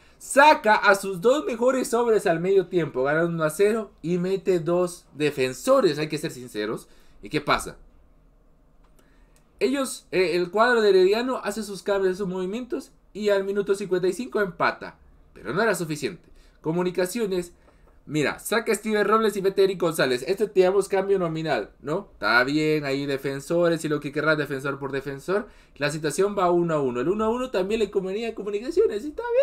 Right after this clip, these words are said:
bien, está bien. Pero ¿qué pasa? Entra Chucho López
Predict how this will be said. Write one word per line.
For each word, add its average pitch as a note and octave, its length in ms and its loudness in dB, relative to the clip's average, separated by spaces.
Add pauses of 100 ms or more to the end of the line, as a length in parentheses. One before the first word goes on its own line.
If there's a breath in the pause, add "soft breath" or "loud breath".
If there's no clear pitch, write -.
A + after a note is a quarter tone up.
bien, - 120 -12
está - 200 -4
bien. G3 240 0 (320 soft breath)
Pero G3 160 2
¿qué G3+ 140 -2
pasa? E3 480 0 (1000 soft breath)
Entra F3 380 0
Chucho A#3 280 0
López F#3+ 540 4